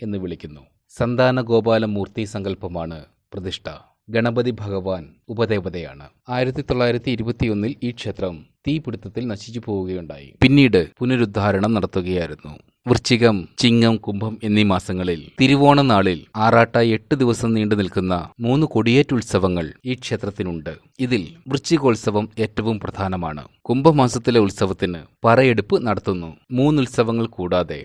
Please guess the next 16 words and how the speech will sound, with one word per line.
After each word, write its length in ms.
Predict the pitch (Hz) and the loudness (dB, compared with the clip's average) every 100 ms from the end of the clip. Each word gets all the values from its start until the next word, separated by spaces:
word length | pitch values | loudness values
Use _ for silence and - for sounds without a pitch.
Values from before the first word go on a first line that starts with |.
| - | -8
അഷ്ടമി 360 | 117 - 113 110 | -6 -2 0 4
രോഹിണി, 520 | 104 90 95 87 82 - | 2 2 -2 -4 -8 -8
ധന്വന്തരി 540 | 110 113 123 123 117 113 | -4 0 0 2 2 2
ജയന്തി, 520 | 98 90 80 80 73 | 0 -2 -4 -10 -10
ദീപാവലി, 800 | 98 110 113 120 117 104 85 78 - - | -4 -2 2 4 4 2 -2 -8 -12 -2
മേടമാസ 580 | 107 113 110 107 104 - | 2 4 4 2 0 0
വിഷു, 560 | 101 90 - 95 82 - | 0 0 -6 -6 -6 -2
തുലാമാസത്തിലെ 760 | 117 110 113 107 104 101 101 95 | 2 6 6 4 0 -4 -4 -2
ഒൻപതാം 540 | 92 92 98 107 110 | -2 -2 0 2 2
ദിവസം, 480 | 104 90 - 87 78 _ _ | 2 -4 -8 -10 -10 _ _
കുംഭത്തിലെ 760 | - 113 117 120 117 101 90 82 _ 110 | -8 -4 -2 -2 -2 -2 -2 -4 _ -10
ഉത്രനാളിലെ 720 | - 151 151 131 113 110 104 | -2 0 2 2 2 2 0
പിറന്നാൾ 400 | 104 95 104 113 | 0 -2 -2 -2
മഹോത്സവം, 720 | 101 95 90 - 85 82 71 110 | -2 -2 -4 -4 -6 -8 -4 2
വൈശാഖ 460 | 113 - 120 110 | 4 6 4 4
പുണ്യമാസം, 840 | 120 104 101 107 101 90 - 82 | -2 0 0 2 4 2 0 -6